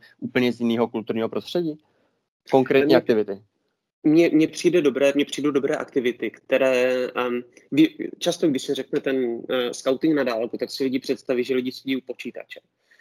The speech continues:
Speaker 1: Mhm.
Speaker 2: Jo? A určitě tak může být, vlastně nemusí to být vůbe-, vůbec špatně, ale mně, co se třeba líbilo, tak byly věci z Austrálie,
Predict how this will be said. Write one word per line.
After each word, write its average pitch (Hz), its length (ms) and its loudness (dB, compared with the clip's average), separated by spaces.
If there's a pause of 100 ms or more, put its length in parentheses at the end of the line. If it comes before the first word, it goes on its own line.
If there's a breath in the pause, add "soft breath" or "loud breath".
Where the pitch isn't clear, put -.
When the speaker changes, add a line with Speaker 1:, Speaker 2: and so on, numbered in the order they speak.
(180 soft breath)
Speaker 1:
Mhm. 120 120 -8
Speaker 2:
Jo? 107 240 -6 (380)
A 131 140 2
určitě 156 340 4
tak 160 180 6
může 165 200 0
být, 135 300 -2 (680)
vlastně 123 300 -2
nemusí 127 280 -4
to 139 60 0
být 127 120 0
vůbe-, 135 260 0
vůbec 123 260 -4
špatně, - 440 -10 (120)
ale 120 480 -2 (380 soft breath)
mně, 135 140 4
co 139 140 -4
se 139 140 0
třeba 139 240 -2
líbilo, 120 440 -2
tak 123 200 -4
byly 123 320 2
věci 120 840 -2 (140)
z 120 320 -2
Austrálie, 160 800 -6